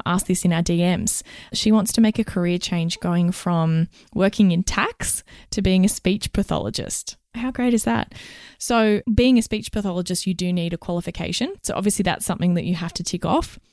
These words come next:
But while you're doing that qualification, what are the other things that you're gonna need to be a speech pathologist? So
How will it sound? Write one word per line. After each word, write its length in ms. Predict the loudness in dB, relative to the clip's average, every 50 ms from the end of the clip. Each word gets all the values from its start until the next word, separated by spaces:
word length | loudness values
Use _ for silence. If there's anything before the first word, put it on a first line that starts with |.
| _ -4
But 380 | -2 0 0 0 -2 -2 -2
while 280 | 2 2 4 4 4 4
you're 140 | 4 4 4
doing 260 | 4 2 2 2 0
that 140 | -4 -4 -4
qualification, 840 | -2 -2 -2 -2 -4 -6 -6 -4 -4 -4 -4 -2 -2 -2 -2 -2 -4 -10 -20 -20 -16 _
what 140 | -4 -2 -2
are 20 | 0
the 160 | -2 -2 -4 -4
other 240 | -4 -2 0 -2 0
things 400 | 2 4 6 8 8 6 6 2
that 120 | -2 0
you're 120 | 0 0 2
gonna 240 | 2 2 2 2
need 480 | 2 2 2 2 4 4 4 2 0 -6 _ _ -4
to 100 | -2 0
be 160 | 2 2 2
a 40 | 2
speech 320 | 2 0 -2 -2 0 0
pathologist? 560 | 0 0 0 0 0 -2 -2 -2 -2 -2 0
So 280 | 0 2 4 4 2 2